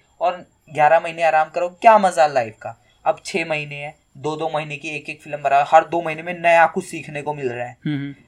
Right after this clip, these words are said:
Speaker 1: नई जगह जाने को मिल रहा है, नए लोग मिल रहे हैं,
Speaker 2: हाँ, हाँ।
Speaker 1: नए, मतलब, आप कोई,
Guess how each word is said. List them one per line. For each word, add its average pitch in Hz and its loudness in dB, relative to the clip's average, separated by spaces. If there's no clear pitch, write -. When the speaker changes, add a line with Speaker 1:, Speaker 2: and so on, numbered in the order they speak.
Speaker 1:
नई 185 0
जगह 170 -4
जाने 160 0
को 156 -8
मिल 143 -12
रहा 131 -4
है, 127 -12
नए 160 0
लोग 165 -2
मिल 156 -10
रहे 151 -2
हैं, 143 0
Speaker 2:
हाँ, 139 -6
हाँ। 135 -10
Speaker 1:
नए, 175 2
मतलब, 160 -6
आप 165 4
कोई, 170 -8